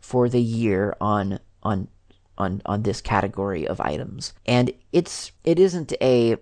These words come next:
it isn't a, um, it's not a rule set. It is simply a goal. And at the end of each year, I look over it and see how I did. And if I did well in a category,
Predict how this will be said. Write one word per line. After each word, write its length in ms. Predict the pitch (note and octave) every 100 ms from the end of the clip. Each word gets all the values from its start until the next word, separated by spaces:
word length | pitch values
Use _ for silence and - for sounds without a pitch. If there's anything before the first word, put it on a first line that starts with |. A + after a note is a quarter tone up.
| _
it 340 | C#3+ B2+ C3 D3
isn't 260 | D#3 D3
a, 280 | C3+ A#2+ A2
um, 500 | E2+ G#2+ G2+ G2+ G2+ - _ - -
it's 180 | C#3+ -
not 200 | D#3 C#3+
a 60 | A#2+
rule 360 | A2+ D#3 C#3
set. 400 | A2 - F2+ -
It 180 | - A2
is 140 | G#2+ A2+
simply 480 | B2+ A#2+ B2 G#2+
a 140 | - G2+
goal. 500 | A2+ F#2+ D#2+ D2 - -
And 260 | G#2+ A2 G#2+
at 120 | A2
the 200 | B2+ B2+
end 160 | F3 D#3
of 140 | B2+
each 240 | B2 A#2
year, 480 | A2+ A2 G#2+ G#2+ - -
I 180 | G#2
look 260 | G#2 A2+ A2
over 360 | F#2 G2+ G2+ G#2
it 240 | G2 - _ _
and 180 | - G#2
see 220 | - G2+
how 260 | G2 G2+ F#2+
I 140 | E2
did. 480 | G#2 - E2+ F2+ C3 -
And 380 | G2+ G#2 G2+ - -
if 200 | - -
I 120 | G#3
did 280 | G3+ - G3
well 320 | A#2 C3 C#3+
in 80 | C#3
a 60 | B2+
category, 1000 | B2+ A#2 A2+ A#2 A2+ A2+ A2 A2+ A#2